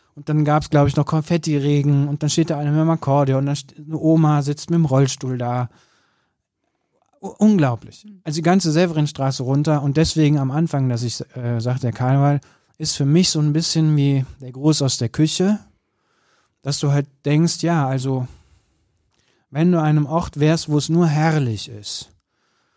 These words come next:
Speaker 1: kannst du da theoretisch drüber reden, aber beim Karneval, beim Rosenmontagshof ist das so,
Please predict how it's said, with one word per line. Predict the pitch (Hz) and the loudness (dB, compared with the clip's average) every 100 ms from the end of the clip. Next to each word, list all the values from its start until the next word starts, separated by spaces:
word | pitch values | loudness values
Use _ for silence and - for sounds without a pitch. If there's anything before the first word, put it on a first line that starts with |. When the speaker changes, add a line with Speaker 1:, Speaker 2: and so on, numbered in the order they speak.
| _ _ - | _ _ -2
Speaker 1:
kannst | 170 160 | -2 0
du | |
da | 151 | 0
theoretisch | 151 151 147 165 165 - | 0 0 2 2 0 -4
drüber | 151 143 131 | 0 0 2
reden, | 131 147 180 214 - _ _ _ _ _ | 2 2 2 -2 -4 _ _ _ _ _
aber | 143 147 147 135 _ _ - | -4 0 0 -2 _ _ -20
beim | 123 | -4
Karneval, | 156 180 180 175 170 - _ | 0 4 4 4 2 -2 _
beim | - 139 | -18 -8
Rosenmontagshof | 147 147 156 151 151 139 | -2 2 2 0 -4 -6
ist | 147 | -6
das | 143 | -6
so, | - 151 | -2 -2